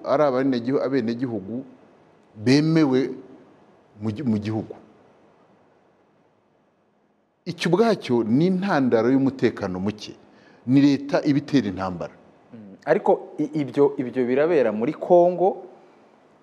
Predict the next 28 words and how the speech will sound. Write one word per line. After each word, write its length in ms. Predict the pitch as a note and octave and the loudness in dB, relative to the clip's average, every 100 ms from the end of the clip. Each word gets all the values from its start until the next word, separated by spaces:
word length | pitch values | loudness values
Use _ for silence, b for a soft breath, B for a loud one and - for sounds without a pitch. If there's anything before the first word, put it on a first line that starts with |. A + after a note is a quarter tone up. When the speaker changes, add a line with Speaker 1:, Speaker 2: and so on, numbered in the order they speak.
| _ | _
Speaker 2:
Congo 360 | - D3+ G3+ G#3 A3 | 0 2 4 4 4
yo 60 | |
ikavuga 480 | G#3 D#3+ B2+ B2+ C#3 | 2 -2 0 2 2
ko 380 | E3+ - E3+ E3+ - - - _ _ _ _ - | 2 2 2 2 -2 -14 -20 _ _ _ _ -20
bamwe 440 | A2 B2+ E3+ F3 F3 | 0 4 4 2 0
muri 140 | D#3+ D3+ | 4 4
abo 100 | B2 | 4
bakongomani 760 | A2+ - A2+ G#2+ B2+ C3+ A#2 | -2 -4 -6 -4 -2 -2 -2
bahagurutse, 760 | A#2 C3+ B2 F#2+ G2 - - C#3 | 0 -2 -2 -8 -10 -10 -6 -6
ndavuga 300 | C#3 G#2 A#2+ | -4 -6 -8
umutwe 220 | G#2+ A2+ B2+ | -10 -4 -2
wa 60 | |
M 120 | A#2 G#2 | -2 -4
vingt-trois, 560 | G2 F2+ - A#2 B2+ - - - _ B2 F#2+ E2+ E2 _ G#2 | -10 -14 -10 -4 -4 -4 -16 -20 _ -20 -20 -20 -20 _ -6
bagamije 460 | B2+ B2 A2+ G2+ G2 | -4 -2 -4 -6 -10
gushakira 560 | G2+ - G2+ - A2 | -10 -6 -6 -6 -8
nyine 180 | A2 B2 | -4 -4
umutekano 680 | G#2+ B2 - C3 - G#2 G2+ | -6 -6 -6 -6 -4 -6 -4
bene 240 | G#2+ B2 B2+ | -2 0 2
wabo. 420 | A#2+ G2+ G2 A2+ - - _ _ _ _ _ _ _ _ _ - | 2 0 -6 -10 -14 -20 _ _ _ _ _ _ _ _ _ -20
Bakavuga 360 | - C3+ D3 G#2+ | -10 -4 0 0
bati, 400 | G2+ - - - - - | -2 -10 -14 -14 -16 -20
Hari 160 | - - | -20 -20
ikindi 400 | - - E3+ A#2+ | -20 -10 -8 -6
gihugu 460 | A2 A#2+ C3 B2 B2+ - - _ _ | -6 -6 -6 -8 -12 -14 -20 _ _
cyitwa 360 | - - - - | -20 -20 -18 -12
u 80 | A#2+ | -6
Rwanda, 420 | G2+ F#2+ G2+ | -6 -6 -8